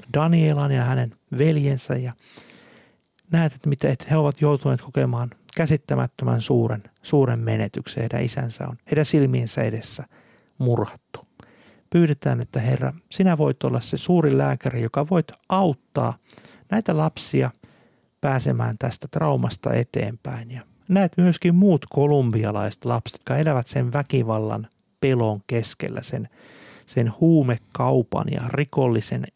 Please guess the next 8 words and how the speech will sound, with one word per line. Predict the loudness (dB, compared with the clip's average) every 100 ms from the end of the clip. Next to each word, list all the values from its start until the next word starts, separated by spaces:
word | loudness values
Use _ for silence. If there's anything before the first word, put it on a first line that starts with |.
| -4
alamaailman | 0 2 2 0 0 0 0 -2 -4 -8 -10 _ -20 -20 -20 _ _
ympäröimänä. | 2 4 2 0 -2 -4 -6 -8 -14 -18 -20 _ _ _ _ -4
Näet | 0 2 0
sen, | -2 -2 -4 _
sen | -4 -2 0
kaiken | 0 0 0 -4 -2
kärsimyksen | -2 -2 -4 -8 -12 -10 -8 -8
siellä. | -6 -6 -6